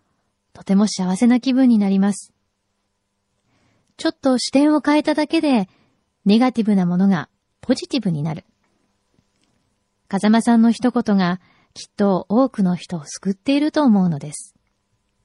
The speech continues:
そのお礼を伝えたくて筆を取りました。ちなみに夫が勤務しているのは東京タワーに隣接しているあの高層ホテルです。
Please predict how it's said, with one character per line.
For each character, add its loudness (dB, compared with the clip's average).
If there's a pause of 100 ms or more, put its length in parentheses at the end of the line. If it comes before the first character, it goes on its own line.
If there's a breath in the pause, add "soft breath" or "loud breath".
(800)
そ 2
の 4
お 2
礼 2
を 0
伝 -4
え -2
た -2
く -20
て -2
筆 -8
を -6
取 -2
り 4
ま 2
し -10
た。 -8 (1800)
ち -2
な 4
み 2
に 0 (180 soft breath)
夫 -4
が 0
勤 0
務 2
し -10
て -2
い 0
る 0
の 0
は -6 (300)
東 0
京 0
タ 0
ワ 0
ー 2
に 4
隣 0
接 -6
し -12
て -4
い 0
る -4 (120)
あ -14
の 0
高 -2
層 -4
ホ -4
テ -2
ル 0
で 0
す。 -20